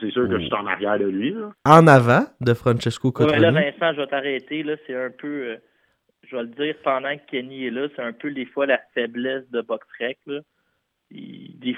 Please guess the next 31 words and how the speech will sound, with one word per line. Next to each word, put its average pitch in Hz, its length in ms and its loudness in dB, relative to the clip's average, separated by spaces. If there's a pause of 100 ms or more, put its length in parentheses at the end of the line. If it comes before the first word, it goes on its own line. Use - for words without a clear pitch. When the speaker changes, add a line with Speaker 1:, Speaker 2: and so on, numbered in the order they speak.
Speaker 3:
fois, 147 180 6
c'est 139 80 2
un 127 80 4
peu 143 240 2
incompréhensible. 127 880 -2
Speaker 2:
Quoi, 156 140 8
quoi, 143 80 4
Speaker 3:
Il 143 60 4
Speaker 2:
quoi ? 180 140 4
Speaker 3:
dit 175 40 6
Speaker 2:
Hey, 180 260 8
Speaker 3:
que 185 60 6
Speaker 2:
hey, 190 240 4
hey. 107 60 -4
Speaker 3:
Kenny, 165 560 -2 (340)
Kenny 151 240 -4
est 190 120 0
allé 165 180 2
chercher 156 280 -6
une 170 80 -8
victoire 165 360 -2
par - 180 -4
T 156 120 -10
K - 80 -8
O, 147 300 0
ça 165 120 -4
lui 127 160 -8
donne 139 240 -4
plein 147 240 -8
de 135 40 -16
points, 135 380 -6